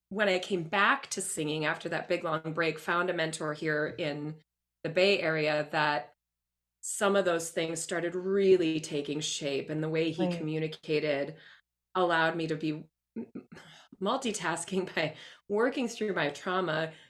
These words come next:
Speaker 1: getting gigs that I didn't expect to gig way too soon.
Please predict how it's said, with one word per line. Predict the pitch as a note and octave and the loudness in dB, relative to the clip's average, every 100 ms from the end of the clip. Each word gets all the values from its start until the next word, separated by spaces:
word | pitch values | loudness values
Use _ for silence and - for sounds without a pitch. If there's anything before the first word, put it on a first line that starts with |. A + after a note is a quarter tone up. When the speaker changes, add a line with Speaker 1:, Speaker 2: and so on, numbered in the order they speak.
| - | -10
Speaker 1:
getting | D#3+ G#3+ C4 G#3+ | 2 4 6 6
gigs | F3 G#3+ G3+ | 6 4 4
that | F#3 | 2
I | E3 | 2
didn't | D#3+ E3+ F#3+ | 4 6 6
expect | F3+ - F#3 F#3 | 4 0 0 0
to | - | 2
gig | F3 F#3 D#3+ | 4 6 4
way | D#3+ F3+ A#3 | 6 6 6
too | - F3 | 4 -2
soon. | E3 - A#3 F3+ D#3+ E3+ | 0 0 2 4 2 0